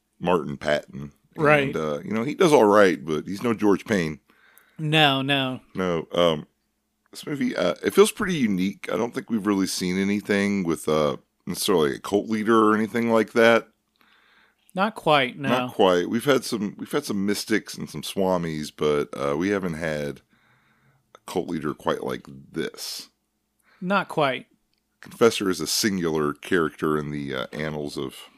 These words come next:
Speaker 1: pornography, and I think that's fitting for a film that was obviously a step up in Phil Prince's short and storied career.
Speaker 2: Right.
Speaker 1: Uh,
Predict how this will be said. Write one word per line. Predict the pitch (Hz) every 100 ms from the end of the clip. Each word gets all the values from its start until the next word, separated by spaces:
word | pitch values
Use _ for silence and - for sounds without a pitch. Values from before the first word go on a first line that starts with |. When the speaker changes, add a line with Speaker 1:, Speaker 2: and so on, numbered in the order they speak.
| -
Speaker 1:
pornography, | 90 76 71 73 71 - 69 67 _ _ _ _ _ _ _ -
and | 69 69 71 71 _ _ _ _ _ _ _ _ _ _ _ _
I | 87
think | 110 101
that's | 98 -
fitting | - - 113 90 85 80 71
for | 76 73 76
a | 73
film | - 92 80 80
that | 76
was | 78
obviously | 78 76 80 87 71
a |
step | - - 87 -
up | 73 -
in | 69
Phil | - 78
Prince's | - 90 73 71 69 -
short | - 87 80 -
and | 69 69
storied | - 78 78 71
career. | - 78 82 67 69 - 101
Speaker 2:
Right. | 123 - 175 190 - _ _ -
Speaker 1:
Uh, | 71 65